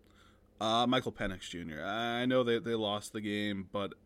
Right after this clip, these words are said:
it was just, it was so impressive. It was like, uh, what did he go? Twenty-seven fifty-one, almost five hundred yards, five touchdowns, threw a pick.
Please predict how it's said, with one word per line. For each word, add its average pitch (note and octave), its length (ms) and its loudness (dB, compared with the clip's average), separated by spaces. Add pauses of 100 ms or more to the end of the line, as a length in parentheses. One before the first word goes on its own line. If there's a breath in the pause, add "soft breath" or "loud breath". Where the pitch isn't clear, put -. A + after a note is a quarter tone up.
(160)
it A2+ 120 -6
was C#3+ 180 -2
just, - 240 -10
it G#2+ 120 -6
was C3 180 0
so F2+ 200 -4
impressive. F#2+ 480 -8
It G#2+ 60 -4
was B2 100 -4
like, C3 220 -2 (840 soft breath)
uh, A#2+ 120 4
what C3+ 100 6
did B2+ 80 4
he G#2+ 40 2
go? F#2+ 120 2
Twenty-seven E3 400 2
fifty-one, D#3 640 2
almost C3 260 0
five C3 140 4
hundred C#3 140 2
yards, B2+ 180 2
five A2+ 220 0
touchdowns, G2 720 -6
threw C3 140 -2
a A2+ 60 0
pick. F#2+ 380 -4